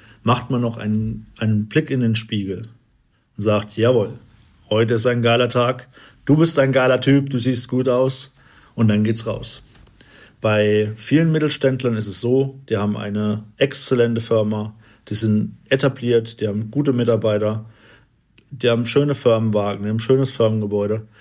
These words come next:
aber die gehen frühs raus, ohne in den Spiegel zu schauen. Das bedeutet, der Außenauftritt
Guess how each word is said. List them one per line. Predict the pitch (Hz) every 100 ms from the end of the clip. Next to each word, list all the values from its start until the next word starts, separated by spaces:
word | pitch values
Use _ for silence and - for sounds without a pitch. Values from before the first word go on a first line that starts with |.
| - - _
aber | - 110 120 139 143 170 - - -
die | 104
gehen | 104 107
frühs | 113 110 113 113
raus, | 98 104 123 -
ohne | 107 104
in | 104
den | 104
Spiegel | - 135 117
zu | 107
schauen. | - - 110 117 - - - - -
Das | -
bedeutet, | 107 110 127 120
der | 101 104
Außenauftritt | 120 170 147 123 131 - 127 131 -